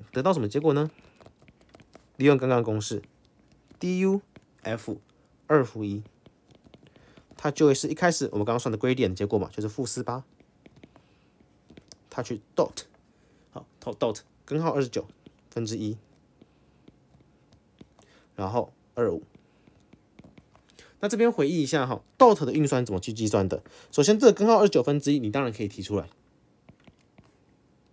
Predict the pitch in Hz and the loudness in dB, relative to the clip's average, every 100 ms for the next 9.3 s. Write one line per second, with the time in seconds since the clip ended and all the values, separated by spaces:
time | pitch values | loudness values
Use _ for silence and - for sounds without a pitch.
0 | _ 110 110 120 135 120 107 107 101 90 | _ -10 -4 0 0 0 -2 -6 -8 -10
1 | 95 98 95 - _ _ _ _ - _ | -10 -8 -8 -8 _ _ _ _ -20 _
2 | 269 247 175 208 190 175 180 156 117 117 | 0 2 4 4 2 0 -2 -2 -2 -2
3 | 117 117 156 160 147 143 139 156 220 151 | -2 0 2 4 2 0 0 6 6 6
4 | 123 110 131 - _ - 131 - - - | 0 0 0 -2 _ -8 -6 -6 -6 -4
5 | 226 170 - - 160 147 135 107 113 120 | -4 -4 -8 -2 -2 0 -2 -2 2 2
6 | - _ 117 113 110 139 107 101 - _ | 0 _ -6 -4 -2 -2 0 -2 -2 _
7 | - - - - 226 214 214 156 - - | -20 -20 -14 4 6 8 6 2 -2 4
8 | 220 226 135 131 135 98 120 - 135 113 | 8 6 4 0 0 -2 -6 -4 -2 -2
9 | 87 92 | -4 -6